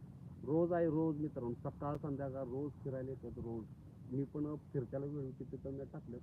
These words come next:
मित्रांनो, खरंच हे कशासाठी फिरतात? कुणाचं पोट कमी करायला? मित्रांनो, माझं पण पोट वाढलंय, माझं पण कमी केलं पाहिजे. खरंच बरं का विजय, पोट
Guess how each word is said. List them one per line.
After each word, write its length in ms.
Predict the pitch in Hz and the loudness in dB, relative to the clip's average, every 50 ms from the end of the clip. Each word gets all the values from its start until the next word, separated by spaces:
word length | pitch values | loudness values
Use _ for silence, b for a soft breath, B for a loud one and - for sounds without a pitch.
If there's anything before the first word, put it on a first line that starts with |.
| - - - - - - - | -10 -12 -12 -14 -14 -10 -6
मित्रांनो, 480 | 123 127 127 - 135 135 139 135 - - | -6 -6 -4 -4 -4 -4 -4 -4 -4 -4
खरंच 200 | 131 143 165 160 - - - - - - - - | -2 -2 -2 -4 -6 -8 -12 -12 -12 -12 -8 -6
हे 120 | 143 151 160 | -4 -4 -4
कशासाठी 560 | 156 - - - 165 - - - 226 208 202 | -4 -4 -4 -4 -6 -6 -4 -4 -2 -2 -2
फिरतात? 360 | 202 - 226 185 - - 156 147 - - - - - - - - - - - - - - - | -2 -2 -2 -2 -2 -4 -4 -4 -4 -10 -14 -14 -14 -14 -14 -14 -16 -14 -14 -14 -14 -8 -4
कुणाचं 260 | 139 143 156 147 151 | -2 -2 -2 -2 -4
पोट 260 | 143 - - 165 160 - - | -4 -4 -4 -4 -4 -2 -2
कमी 140 | 165 156 160 | -2 -2 -2
करायला? 300 | 147 147 143 139 127 107 - | -2 0 0 0 0 -2 -4
मित्रांनो, 400 | 123 131 - 131 131 147 156 165 | -6 -6 -6 -4 -4 -2 -2 -2
माझं 160 | 160 147 131 | -2 -4 -4
पण 120 | 123 156 160 | -2 -4 -6
पोट 240 | 156 - 156 139 151 | -4 -4 -6 -6 -6
वाढलंय, 300 | 156 151 135 117 120 127 131 - | -6 -6 -6 -4 -6 -6 -6 -6
माझं 200 | 135 123 113 - - - | -8 -8 -8 -8 -8 -8
पण 200 | 135 - - 131 | -8 -6 -4 -4
कमी 80 | 123 | -4
केलं 180 | 113 - 127 110 | -2 -4 -4 -6
पाहिजे. 300 | - - 120 110 - 71 - - - - - - - - - - | -6 -8 -8 -8 -8 -8 -12 -12 -14 -14 -12 -12 -12 -12 -8 -6
खरंच 220 | 120 131 147 160 | -6 -4 -4 -6
बरं 80 | 180 185 | -6 -6
का 140 | - 156 139 | -4 -4 -4
विजय, 260 | 127 123 113 107 110 - - - - - - - - - - - | -2 -2 -2 -4 -6 -6 -8 -14 -14 -14 -14 -14 -14 -14 -8 -6
पोट 120 | 123 117 | -6 -6